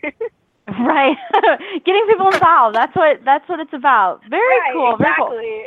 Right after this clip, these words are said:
Speaker 1: exactly.
Speaker 2: Mm-hmm. <laughs> I love that. I love that. Well, it sounds like you have a lot of fun. So I wanna see, I wanna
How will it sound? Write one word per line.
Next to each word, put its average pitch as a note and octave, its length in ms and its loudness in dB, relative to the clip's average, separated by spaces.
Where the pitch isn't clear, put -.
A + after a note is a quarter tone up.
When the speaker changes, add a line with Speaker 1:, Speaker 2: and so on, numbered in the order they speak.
Speaker 1:
exactly. D4 560 -12
Speaker 2:
Mm-hmm. G4 360 -8
<laughs> G4+ 240 -4
I F4 140 4
love E4+ 340 0
that. G#3 320 2
I E4+ 240 2
love D#4+ 140 -2
that. B3 180 -2
Well, C#4+ 160 -4
it C#4+ 160 -2
sounds G#4 180 0
like A4 200 -2
you F4+ 100 2
have D#4 140 2
a D4 40 0
lot B3+ 400 2
of B3+ 220 0
fun. G#3+ 260 0
So - 60 -2
I C4 140 4
wanna G#4+ 280 2
see, E4+ 220 -4
I C#4+ 60 2
wanna E4+ 160 -2